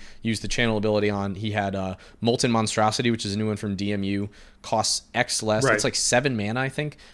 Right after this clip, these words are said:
Speaker 1: but it's a five five trample that costs X less for
Speaker 2: Power. Yep.
Speaker 1: like,
Speaker 2: Yeah.
Speaker 1: the greatest power among creatures you control. So, you know, when Crackling Drake is huge, he played it
Speaker 2: Oh,
Speaker 1: for, like,
Speaker 2: that
Speaker 1: two mana.
Speaker 2: probably, and the, the other one, 'cause that's a whole cycle. And the blue one is, costs one less for each instant and sorcery.
Speaker 1: Tolarian Terror,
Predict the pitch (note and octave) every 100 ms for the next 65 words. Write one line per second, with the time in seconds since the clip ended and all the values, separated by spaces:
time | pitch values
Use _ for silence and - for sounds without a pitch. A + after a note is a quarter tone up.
0 | - A2 G#2 F#2+ - A2 A#2 - A#2 A2+
1 | G#2+ - B2+ A2+ G#2 G2+ G2 F#2 - G#2+
2 | - - A#2+ - A#2+ A2+ A2+ - - -
3 | A2+ A2 A#2 G#2 F#2+ - - C3 - -
4 | A2 A2+ G2+ A2 A#2 G#2+ - - A2 A#2+
5 | A2 G2+ - A2+ C3 C3 C3+ C#3+ - D3+
6 | D3 - - - - B2+ A#2 B2 G#2 G#2
7 | - B2 B2 A2 G#2 G2+ - A2+ G2 C#3
8 | G#2+ D#3 C#3 C3 B2 C3 A#2+ C#3 C#3+ D#3
9 | D3+ - C3 D3+ D#3+ C3 C3 B2+ A2+ A#2
10 | A2+ A#2+ A#2+ A2 G2+ A#2 C3+ E3 A#2 G#2
11 | A2 A2+ G#2+ F2+ C3 A#2+ A2+ G#2+ A#2+ B2+
12 | B2 A2+ A2+ A2+ G#2+ G#2 G2+ G2 - C3+
13 | A2+ C3 B2 A#2 A2 - G#2+ A2+ G#2 G#2
14 | F#2+ G#2 F#2+ F#2+ E2+ B2 A2+ F#2 E2 C#2